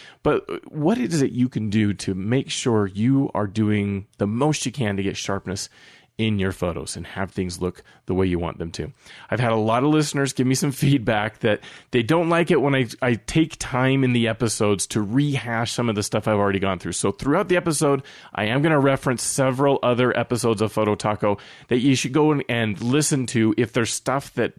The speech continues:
I say that you don't understand. I'm not gonna stop and take the time to explain it here. I have a lot of content I wanna get to.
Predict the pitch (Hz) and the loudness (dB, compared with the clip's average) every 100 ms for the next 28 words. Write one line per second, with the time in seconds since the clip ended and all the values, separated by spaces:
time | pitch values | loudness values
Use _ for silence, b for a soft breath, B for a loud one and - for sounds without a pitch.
0 | - - 113 107 - - 147 131 117 110 | -20 -8 -4 -4 -2 0 2 2 0 -2
1 | 104 127 123 120 110 - 110 95 92 - | 0 0 2 0 0 -2 -4 -2 -4 -8
2 | B B 104 117 135 135 131 - 113 117 | B B -2 0 0 0 -2 0 -2 -2
3 | 120 113 104 110 107 95 - 110 101 - | -2 -2 -4 -2 0 -2 -2 -4 -4 -6
4 | - 110 120 160 101 107 123 117 120 113 | -4 0 2 0 -2 -2 -2 -2 -2 -2
5 | 127 113 107 110 - 139 147 | 0 0 2 0 0 2 0